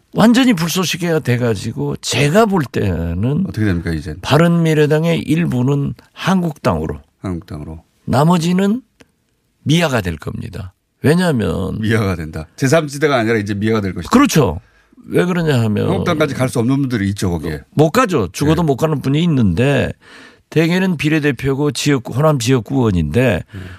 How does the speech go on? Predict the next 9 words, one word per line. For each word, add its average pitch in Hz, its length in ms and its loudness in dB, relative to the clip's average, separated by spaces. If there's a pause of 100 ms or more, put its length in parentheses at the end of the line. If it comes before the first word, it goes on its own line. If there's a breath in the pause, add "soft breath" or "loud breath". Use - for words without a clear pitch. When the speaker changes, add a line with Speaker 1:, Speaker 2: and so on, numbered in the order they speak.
(240 loud breath)
Speaker 1:
호남 202 320 4
지역구 170 380 -4
의원이 170 260 0
다섯 127 340 -2
명이에요. 131 420 0 (420)
Speaker 2:
예. 82 160 -8
Speaker 1:
어? 139 240 -6 (480 loud breath)
그 - 160 0
사람들이 190 680 2